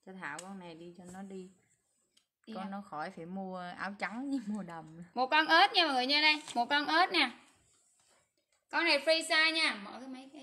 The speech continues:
Speaker 2: em đi nè.
Speaker 1: Quên, tắt vào mực quên.
Speaker 2: Con này free size, chốt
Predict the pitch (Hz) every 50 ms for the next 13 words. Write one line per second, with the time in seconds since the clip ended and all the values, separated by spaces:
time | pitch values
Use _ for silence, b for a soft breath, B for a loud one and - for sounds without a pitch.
0 | 277 285 262 240 226 233 220 208 202 _ _ _ _ _ _ _ _ _ _ _
1 | _ _ _ _ _ - 175 175 175 175 165 156 151 _ _ _ _ _ 202 208
2 | _ - 180 175 170 165 160 156 165 175 170 175 - - _ _ _ _ _ _
3 | _ _ b b b b b b b b _ 294 330 359 359 330 311 311 349 359
4 | 359 330 285 370 359 359 349 330 311 403